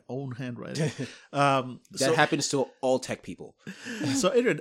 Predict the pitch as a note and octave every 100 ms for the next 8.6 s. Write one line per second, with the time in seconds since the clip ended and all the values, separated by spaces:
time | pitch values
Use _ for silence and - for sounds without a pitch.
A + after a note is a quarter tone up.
0 | - D#3+ D#3 D#3 - D#3+ D4 C4 - G3+
1 | C#3+ G3 A3+ A#3 A3 F#3+ F3+ E3 E3+ E3
2 | D#3+ - E3+ B2 A#2+ E3 F#3+ - A#2 A2+
3 | B2+ F3 G#3 G3+ G3+ G#3 G#3 G#3+ G#3+ A3
4 | A#3 A3+ A3 G3+ D#3 C#3 A#2 B2 A#2+ A#2+
5 | A#2+ B2 A#2+ B2 A#2+ A#2+ A#2+ C3 B2+ -
6 | - _ - F3+ G3 F3 C#3 - C3 A#2
7 | A2+ B2 A#2+ A#2 B2 B2 A2 G#2+ A#2 -
8 | D#3 D#3 D3+ F3 F#3